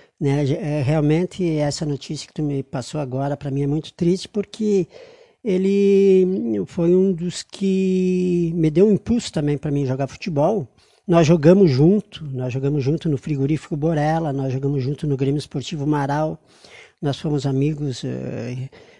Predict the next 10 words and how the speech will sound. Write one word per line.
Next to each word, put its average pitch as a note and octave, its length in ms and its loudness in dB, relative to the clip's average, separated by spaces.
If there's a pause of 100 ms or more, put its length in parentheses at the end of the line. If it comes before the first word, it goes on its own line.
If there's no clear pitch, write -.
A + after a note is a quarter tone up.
(120)
até C3+ 240 -6
o D3+ 40 -4
momento C#3+ 460 -2
em B2 80 -4
que B2+ 200 -10
ele B2+ 200 -6
saiu B2+ 400 -6
de A#2+ 80 -8
Marau, A#2+ 440 -4
foi - 240 -12